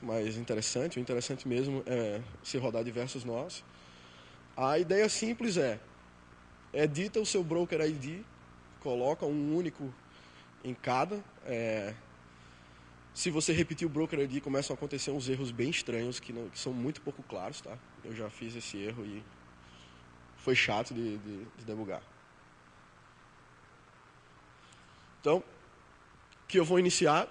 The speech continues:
ah, eu fiz um, uns arquivos de configuração. Ali é a mesma linha, só coloquei esse, esse helper aí pra pegar o arquivo em cada, em cada janela do,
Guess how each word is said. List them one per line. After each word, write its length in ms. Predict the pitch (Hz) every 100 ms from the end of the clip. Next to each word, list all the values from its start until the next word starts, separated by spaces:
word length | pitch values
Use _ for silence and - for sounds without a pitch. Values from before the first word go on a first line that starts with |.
| -
ah, 360 | 165 151 147
eu 120 | 143 143
fiz 320 | - 185 180
um, 400 | 160 131 123 120
uns 180 | 131 139
arquivos 280 | 143 151 135
de 60 | 151
configuração. 680 | 147 151 127 120 151 151 - - - - - - - - - -
Ali 260 | 120 139 165
é 40 |
a 60 | 160
mesma 300 | 180 190 151
linha, 300 | 147 185 180
só 160 | -
coloquei 380 | 160 170 156 190
esse, 560 | 185 - 156 135 120 117 - - - - - - - 135
esse 200 | 135 143
helper 440 | 131 135 143 139
aí 180 | 127 143
pra 320 | 143 135 127 - -
pegar 260 | 127 123
o 80 | 123
arquivo 360 | 117 - 131 127
em 40 |
cada, 260 | 117 120 113
em 300 | - - 117
cada 520 | 110 113 107 107 104
janela 360 | - 113 113 107
do, 300 | 110 104